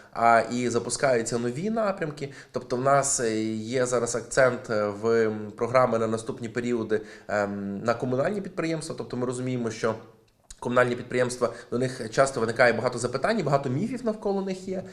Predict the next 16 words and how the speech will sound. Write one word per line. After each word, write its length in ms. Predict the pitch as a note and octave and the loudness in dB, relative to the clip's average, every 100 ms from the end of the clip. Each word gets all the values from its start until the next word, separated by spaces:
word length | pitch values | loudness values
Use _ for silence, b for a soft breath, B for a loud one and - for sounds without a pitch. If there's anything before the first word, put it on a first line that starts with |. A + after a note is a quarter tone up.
| B - | B -8
І 40 | |
тому 240 | C#3+ D#3+ F3 | -2 0 2
ми 140 | E3 | 2
хочемо 380 | D#3+ D#3+ C#3+ C#3+ B - | 0 -2 -2 -2 B -8
зараз 380 | G#2+ C3 C3+ B2 | 4 6 6 0
зупинитися 540 | B2 B2+ C#3+ C#3 C3+ | -2 0 0 -2 -2
на 260 | B2 A#2+ A#2+ | 2 4 4
оцінці 420 | B2 - G3 F3+ | 2 -2 -6 -4
доброчесності 680 | D#3 D3 C#3 F3+ F#3+ B3 G3+ | -4 -4 -2 -4 -2 -10 -8
діяльності 480 | F#3 F#3 F3+ F3+ - | -4 -2 -2 -8 -8
кількох 360 | E3 D#3+ E3 - | -8 -4 -6 -4
комунальних 400 | D#3+ D#3+ D3+ - | -4 -4 -4 -10
підприємств. 480 | D3 D3 C#3+ - C#3 | -8 -6 -6 -6 -6
Невдовзі 380 | C3 C#3 C3 | 0 0 0
буде 180 | B2+ B2+ | -4 0
анонсовано, 640 | B2+ B2 B2 C3+ B2+ B2 | 0 0 0 0 0 -4